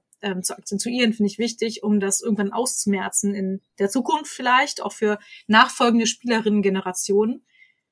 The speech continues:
Ja, aber ich hab, ich bin ganz glücklich mit der Sexualität in Rollenspielen. Auch bin ich glücklich darüber, was es jetzt alles gibt und, äh, was ich,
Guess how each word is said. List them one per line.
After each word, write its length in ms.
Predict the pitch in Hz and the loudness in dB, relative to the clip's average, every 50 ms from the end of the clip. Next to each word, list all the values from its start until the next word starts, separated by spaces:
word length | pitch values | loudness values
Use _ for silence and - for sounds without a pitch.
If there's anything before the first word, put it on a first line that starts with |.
| _ _ _ _ _ _ _ _ - | _ _ _ _ _ _ _ _ -14
Ja, 220 | - - - - _ _ _ _ _ _ _ _ _ - | -12 -12 -12 -14 _ _ _ _ _ _ _ _ _ 2
aber 220 | 226 226 220 220 | 4 4 4 4
ich 140 | 208 - - | 2 2 -2
hab, 140 | 208 - - - - - _ _ _ | -4 -4 -6 -20 -20 -20 _ _ _
ich 180 | - - - - | -10 -10 -4 0
bin 200 | 247 226 220 214 | 2 4 4 4
ganz 260 | 220 220 226 - - | 4 2 2 2 2
glücklich 600 | 240 240 233 - 208 202 196 - - - - - 202 | 2 0 2 2 -2 -2 -2 -2 -4 -6 -6 -4 -2
mit 420 | 208 202 196 - - - - - | -2 -2 -2 -4 -6 -6 -4 -2
der 80 | 202 208 | -2 -2
Sexualität 560 | 208 202 196 - - 202 196 190 - 202 196 | 0 -2 -4 -2 -2 -2 -2 0 0 -2 -2
in 80 | 202 | -2
Rollenspielen. 500 | 196 185 190 196 196 190 - - 190 196 | -4 -4 -4 -4 -6 -6 -6 -4 -4 -2
Auch 160 | 196 208 220 - - - _ | -2 -2 -4 -6 -8 -10 _
bin 100 | - 220 | 0 0
ich 120 | 226 226 - | 0 0 -2
glücklich 200 | 247 214 - - | -4 -6 -4 0
darüber, 300 | 214 208 220 214 220 196 | 2 2 4 4 2 2
was 160 | 208 208 208 | 2 0 0
es 60 | - | 0
jetzt 140 | 214 202 - | -2 -4 -4
alles 340 | - 185 196 185 - - - | -4 -6 -4 -4 -6 -4 -2
gibt 380 | 262 294 381 - - - - - | 0 0 0 0 -2 -6 -4 -2
und, 280 | 208 202 208 196 - | -2 -2 -2 -2 -4
äh, 280 | - 220 214 208 202 196 | -4 -4 -4 -2 -2 -2
was 220 | 196 - 202 - - | -2 -2 -2 -4 -4
ich, 260 | - - - - - | -6 -6 -6 -10 -12